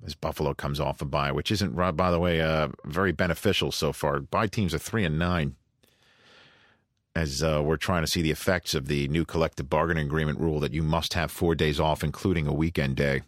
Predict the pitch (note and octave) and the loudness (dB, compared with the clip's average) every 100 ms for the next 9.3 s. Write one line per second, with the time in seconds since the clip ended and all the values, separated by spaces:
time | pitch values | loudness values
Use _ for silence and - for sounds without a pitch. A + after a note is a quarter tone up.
0 | - F2 D#2+ D2+ D#2 C#2+ C2+ - D#2 D2+ | -6 -2 0 2 2 0 -2 -8 -6 -2
1 | F2 E2 - E2 D#2 - D#2+ C2+ D#2 - | 0 0 0 0 -2 -2 -2 -4 -4 -2
2 | F2 D#2 D2 - - - - - - - | 0 0 0 -6 -20 -20 -20 -20 -20 -20
3 | - _ - D#2 - A2 D#2 D#2+ - G#2 | -20 _ -4 -2 0 0 2 0 2 4
4 | F2+ D#2+ E2+ D2+ D2+ D2 - E2+ D2 - | 2 4 2 2 0 0 0 0 2 2
5 | - F2 D2+ - E2+ C#2+ - F2 D#2 - | 4 2 0 0 0 0 0 2 0 -4
6 | _ _ _ _ _ _ _ _ _ _ | _ _ _ _ _ _ _ _ _ _
7 | _ _ _ - E2 D2+ D2+ - E2 D#2+ | _ _ _ -4 0 0 0 0 2 4
8 | B2+ A2+ F#2 - F2+ F2 D#2 C#2+ C2+ - | 4 4 2 2 0 0 2 0 0 0
9 | C2+ C2 - | -2 -2 -6